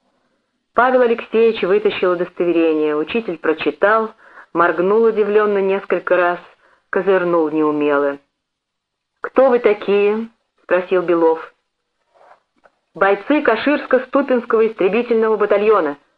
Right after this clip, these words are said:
сказал учитель и добавил не без гордости: «Все добровольцы». «Регулярные части в городе есть?» «Не знаю.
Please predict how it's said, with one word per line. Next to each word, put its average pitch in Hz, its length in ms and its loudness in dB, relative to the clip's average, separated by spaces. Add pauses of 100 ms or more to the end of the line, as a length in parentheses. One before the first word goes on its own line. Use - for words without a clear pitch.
(360)
сказал 170 360 0
учитель 240 520 -2
и 175 80 -6
добавил 190 400 0
не 180 140 -2
без 165 120 -2
гордости: 156 600 -4 (640)
«Все 262 160 2
добровольцы». 165 800 0 (1300)
«Регулярные 220 600 2
части 185 380 -2
в 156 100 -8
городе 151 340 0
есть?» 208 320 -2 (1300)
«Не 208 220 2
знаю. 185 480 0